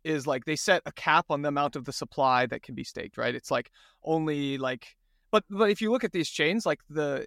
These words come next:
in terms of percentage of supply that's actually staked, it's, like, way higher than Ethereum, right? Ethereum's at, like, twenty-four percent right now or something. And a lot of these other chains might be at, like, sixty, seventy, eighty percent. Um,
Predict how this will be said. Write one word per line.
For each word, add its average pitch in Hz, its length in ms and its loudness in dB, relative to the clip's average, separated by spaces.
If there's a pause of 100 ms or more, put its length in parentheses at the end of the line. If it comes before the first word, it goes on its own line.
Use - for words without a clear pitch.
in 170 120 -4
terms 202 280 0
of 156 100 -4
percentage 156 440 -2
of 135 80 -10
supply 131 440 0
that's 139 200 -4
actually 135 340 -2
staked, 151 420 -6
it's, 147 140 -6
like, 135 160 -4
way 165 240 6
higher 139 260 2
than - 160 -10
Ethereum, - 340 -12
right? 120 240 -2
Ethereum's 175 400 0
at, 139 120 2
like, 135 180 -4 (240)
twenty-four 160 560 0
percent 117 420 -6
right 131 200 -2
now 127 160 2
or 151 80 0
something. 180 340 -6 (300)
And 160 100 2
a 165 40 6
lot 170 180 8
of 160 60 -4
these 156 160 0
other 147 160 2
chains 143 280 -4
might 139 140 -2
be 139 100 0
at, 123 60 2
like, 127 180 -4
sixty, 147 320 -2
seventy, 127 380 -2
eighty 131 240 -6
percent. 117 400 -8 (500)
Um, 135 340 4